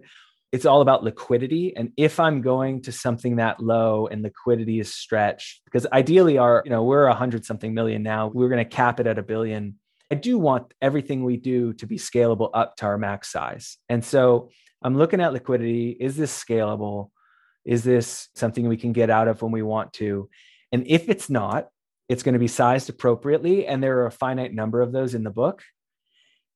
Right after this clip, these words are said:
And typically a key component of the thesis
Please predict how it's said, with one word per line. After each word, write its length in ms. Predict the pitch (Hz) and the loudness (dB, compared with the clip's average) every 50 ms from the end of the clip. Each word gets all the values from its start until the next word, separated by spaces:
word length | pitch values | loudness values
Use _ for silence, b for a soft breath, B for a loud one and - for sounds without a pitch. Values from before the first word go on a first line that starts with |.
| _ _ _ - | _ _ _ -2
And 200 | 143 143 135 139 | 0 0 0 -2
typically 720 | - - - - 190 202 196 202 196 190 - 170 156 160 - 127 | -6 -8 -2 2 2 2 2 2 -2 0 2 0 0 2 2 0
a 80 | 123 | 0
key 460 | 120 123 - - - 175 170 165 165 _ _ _ _ _ _ - | 0 -2 -10 -8 -4 -4 -4 -4 -6 _ _ _ _ _ _ -6
component 680 | - 123 113 - - - - 147 147 143 139 135 131 - - | -4 -4 -4 -4 -8 -6 -2 0 0 2 2 0 -2 0 2
of 260 | 131 135 139 127 117 | 4 4 4 4 2
the 80 | 117 110 | -4 -6
thesis 800 | - _ - 139 139 135 - - - 71 64 - - - - | -6 _ -2 -2 -2 -2 -4 -8 -12 -12 -12 -14 -16 -18 -20